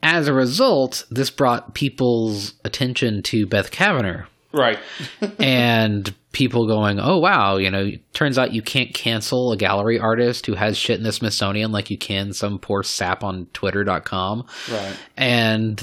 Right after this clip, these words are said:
Speaker 1: that got people looking at her stuff and all stuff, which then rolled around to Fuzz getting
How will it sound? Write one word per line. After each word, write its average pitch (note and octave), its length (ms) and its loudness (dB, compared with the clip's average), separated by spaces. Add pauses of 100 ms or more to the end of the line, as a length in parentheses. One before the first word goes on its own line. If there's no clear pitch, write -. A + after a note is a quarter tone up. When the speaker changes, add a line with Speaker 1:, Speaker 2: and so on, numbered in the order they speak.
Speaker 1:
that A#2 240 2
got G#2+ 260 0
people G#2+ 260 -2
looking F#2+ 260 -4
at F#2 80 -2
her F2+ 80 -6
stuff D#3+ 280 0
and D3 80 0
all C3+ 120 2
stuff, B2+ 400 -2
which D3 260 0
then D3+ 260 0
rolled A#3+ 340 2
around E3+ 480 2
to D#3 140 0
Fuzz D#3+ 640 0
getting B2+ 640 0